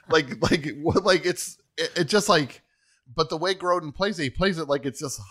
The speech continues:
high, like, he believes all of it. He is so committed to the reality of the suffering with this.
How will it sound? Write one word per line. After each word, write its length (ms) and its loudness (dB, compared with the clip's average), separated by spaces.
high, 160 2
like, 200 -2
he 120 -4
believes 680 -4
all 340 2
of 80 -4
it. 40 -8
He 60 -2
is 160 -4
so 300 2
committed 800 0
to 100 2
the 140 4
reality 1040 2
of 300 2
the 120 2
suffering 1000 0
with 220 0
this. 480 -2